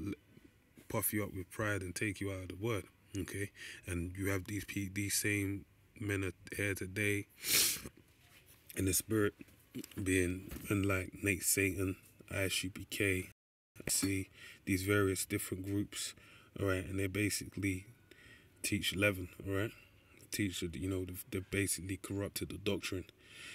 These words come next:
And they reason among themselves, saying, "It is because we have taken no bread, which when Yahushua perceived, he said unto them, O ye of little faith, why reason ye among your-,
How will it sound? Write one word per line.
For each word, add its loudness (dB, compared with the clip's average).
And 4
they 6
reason 6
among 4
themselves, 0
saying, 0
"It -2
is 0
because 0
we 2
have -2
taken 0
no 0
bread, -2
which -2
when 4
Yahushua 2
perceived, 0
he -2
said 2
unto -2
them, -4
O 4
ye 0
of -8
little -2
faith, -2
why 4
reason 4
ye 2
among 0
your-, -4